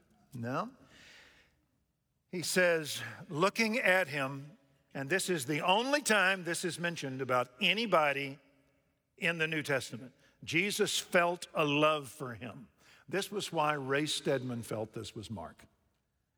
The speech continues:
Mark, it was felt, looked into his eyes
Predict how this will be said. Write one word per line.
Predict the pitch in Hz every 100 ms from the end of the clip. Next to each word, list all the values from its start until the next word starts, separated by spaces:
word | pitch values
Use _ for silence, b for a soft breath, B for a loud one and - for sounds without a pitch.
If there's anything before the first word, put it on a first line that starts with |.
| _ _ _ _ _ _ _ _ -
Mark, | 131 147 139 - _ _ _ _ _ _ _ _ _ _ _ _ _ -
it | 160
was | 127 117
felt, | - 139 127 110
looked | 151 156 - -
into | - 135 - 127
his | 120 110
eyes | - 101 90 - - - -